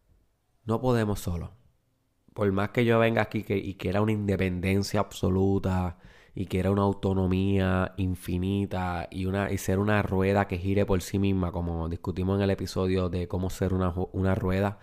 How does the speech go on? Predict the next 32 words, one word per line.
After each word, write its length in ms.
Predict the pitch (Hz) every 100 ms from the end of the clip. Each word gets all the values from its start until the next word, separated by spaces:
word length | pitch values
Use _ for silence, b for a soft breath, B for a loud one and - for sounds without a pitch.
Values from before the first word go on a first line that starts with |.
| B B
que 100 | -
gira 240 | 90 92 95
por, 180 | 90 85
por, 360 | - - 87
por 320 | - _ 98
sí 160 | - 98
misma, 460 | 101 98 - 85 -
debería 240 | 87 85
escucharlo. 560 | 92 98 - 95 90 85 b b b b b b _ _ _ _ _ _ _
Siempre 440 | - 120 117 117
vamos 200 | 127 120
a 40 | 117
necesitar 400 | 107 107 98 95
de 160 | 90
alguien. 460 | 87 85 82 101 107 _ _ _ _ _ _ -
Y 100 | 95
entonces 420 | 92 110 110 -
ahí 240 | 117 117 120
es 100 | 117
donde 280 | 113 113 110
tenemos 380 | 98 98 107
que 600 | - 110 104 98 98 - -
aprender 420 | 107 101 95 104
a 120 | 113
cooperar 640 | - 107 104 104 110 110 - - -
en 180 | 92
vez 140 | 90 101
de 80 | 107
todo 240 | 101 101
el 100 | 101
tiempo 380 | 104 101 98 101
competir. 600 | 90 85 87 82 80